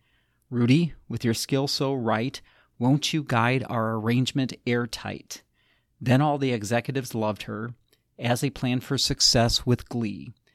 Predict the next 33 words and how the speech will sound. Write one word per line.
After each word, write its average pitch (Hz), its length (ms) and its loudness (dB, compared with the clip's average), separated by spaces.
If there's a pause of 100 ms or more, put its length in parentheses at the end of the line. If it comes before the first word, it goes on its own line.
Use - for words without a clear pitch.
(400)
"Rudy, 135 480 6 (100)
the 113 80 -2
seasoned 131 480 2
compliance 113 520 0
officer, 104 600 -4 (420)
you 135 220 4
are 120 180 4
a 110 80 -2
compliance 117 720 2 (180)
devotee." 113 760 2 (680)
I 143 120 0
hope 196 200 4
you 165 140 8
enjoyed 117 460 4
this 135 180 -2
episode 117 460 -4
of 110 80 -8
Stark - 360 0
Integrity, 127 560 2 (360)
the 113 400 4
Stark - 360 0
Law 110 200 4
and 104 100 2
Compliance 104 400 -2
podcast. - 800 -10 (500)
If 127 160 -4
you 147 120 8
have 190 100 6
any 135 140 10
questions - 500 2
regarding 110 340 2
this 123 220 0
episode, 117 600 -2